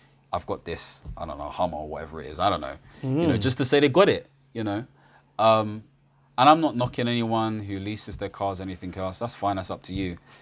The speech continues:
Speaker 1: But it's, it's, a lot of it's for show.
Speaker 2: Mm.
Speaker 1: Because it shows a certain class. It shows that you have a certain quality in life or maybe even wealth status. When really,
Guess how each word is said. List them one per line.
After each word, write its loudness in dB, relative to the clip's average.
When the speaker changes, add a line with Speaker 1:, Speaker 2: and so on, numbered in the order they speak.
Speaker 1:
But 4
it's, 0
it's, -4
a 4
lot 4
of -2
it's -8
for -10
show. -6
Speaker 2:
Mm. -4
Speaker 1:
Because 2
it 0
shows 2
a -4
certain -4
class. -2
It -4
shows 2
that -6
you -8
have -2
a -6
certain -4
quality 0
in -6
life -4
or -8
maybe -4
even -2
wealth 2
status. -12
When 0
really, 2